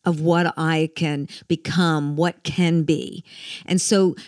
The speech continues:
those are the dreams that are really, really important to have.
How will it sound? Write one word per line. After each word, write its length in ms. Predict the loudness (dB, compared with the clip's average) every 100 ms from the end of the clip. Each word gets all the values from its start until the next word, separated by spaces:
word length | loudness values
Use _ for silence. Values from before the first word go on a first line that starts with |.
| -10
those 560 | -2 2 6 6 4 0
are 40 |
the 120 | 0
dreams 500 | 0 0 0 0 -2
that 160 | 0 2
are 120 | 0
really, 440 | 2 4 4 2
really 320 | 2 0 0 -2
important 520 | -2 -2 -2 -2 -2
to 60 |
have. 460 | -2 -2 -4 -6 -12